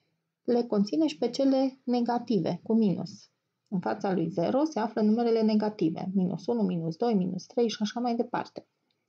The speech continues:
Dacă notăm Z cu steluță, cum avem aici, asta înseamnă mulțimea numerelor întregi nenule,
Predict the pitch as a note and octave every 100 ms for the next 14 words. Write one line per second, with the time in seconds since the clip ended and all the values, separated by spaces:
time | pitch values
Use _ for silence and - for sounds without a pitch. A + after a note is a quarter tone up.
0 | _ _ _ _ _ _ _ _ _ _
1 | _ _ _ _ _ _ _ - G#3+ G3
2 | D#3+ - - - _ _ _ _ - G#3
3 | G3+ G3+ F#3 E3+ F#3 G#3+ D#4+ D#4 D#4+ C#4
4 | D#3+ D#3+ D3+ F3 G#3 - _ _ G3 F3+
5 | F3+ G3+ G#3 D#3 F3+ - - - _ _
6 | _ _ _ _ _ _ _ _ _ _
7 | _ - G#3 G3+ C4 D#4 F#3+ G#3+ C4 C4
8 | G#3+ A3 B3 A#3+ A3+ A3+ G#3+ F#3+ F#3 E3+
9 | - E3 B3+ C#4 - - C4 C4 B3+ G#3
10 | D3+ -